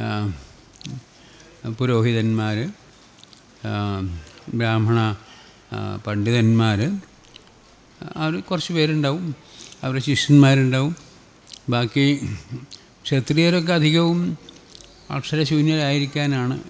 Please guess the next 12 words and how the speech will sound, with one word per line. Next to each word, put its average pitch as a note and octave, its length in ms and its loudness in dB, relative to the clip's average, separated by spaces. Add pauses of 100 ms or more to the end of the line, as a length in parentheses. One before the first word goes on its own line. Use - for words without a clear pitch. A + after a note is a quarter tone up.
(100)
ഇടയുള്ളത്. A2+ 440 -6 (100)
രാജാക്കന്മാരൊക്കെ A2 840 -6
അവർക്ക് A#2+ 240 -8
അതിൻ്റെ D#3 220 2
ആവശ്യമില്ലല്ലോ, D#3+ 520 2
അവർക്ക് G#2 260 -2
ആയുധങ്ങളായിട്ടാണ്. D#3 840 2 (580)
എങ്കിലും F#3 320 0
കുട്ടിക്കാലത്ത് F#3 680 2
ഒരു F3+ 120 4
പക്ഷേ F3 280 2 (1400)
ഗുരുകുലവാസത്തിലൊക്കെ C3 920 2